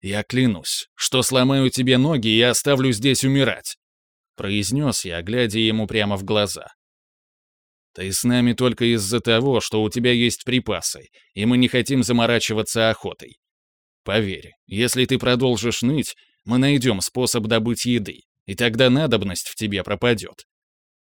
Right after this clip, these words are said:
Не советую вынуждать меня, чтобы я вернулся к этому разговору», сказал я, глядя в его наполненные страхом глаза. «Я понял, я все понял»,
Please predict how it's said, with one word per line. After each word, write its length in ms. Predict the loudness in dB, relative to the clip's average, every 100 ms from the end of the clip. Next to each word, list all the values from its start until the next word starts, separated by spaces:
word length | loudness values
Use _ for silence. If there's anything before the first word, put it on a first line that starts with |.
| _
Не 140 | 0 2
советую 560 | 4 4 4 4 2
вынуждать 560 | 4 2 2 2 0 0
меня, 300 | -4 -4 -6
чтобы 300 | -6 -2 0
я 140 | 0
вернулся 500 | 0 0 0 0 -2
к 40 | -2
этому 300 | -2 0 0
разговору», 640 | 0 0 0 0 -6 -16 _ _ _ _ _
сказал 560 | -8 -2 0 2 2 0
я, 300 | -2 -12 -8
глядя 420 | 0 0 2 0
в 40 |
его 280 | 2 2 2
наполненные 680 | 2 2 2 2 2 0 0
страхом 500 | -2 -4 -4 -4 -2
глаза. 400 | 0 0 -2 -12 -20 _ _ _ _ _ _ _ _ _ _
«Я 280 | -4 0 0
понял, 480 | 4 4 6 2 0 _ _ -6
я 260 | 0 2
все 280 | 2 2 2
понял», 480 | 6 6 4 0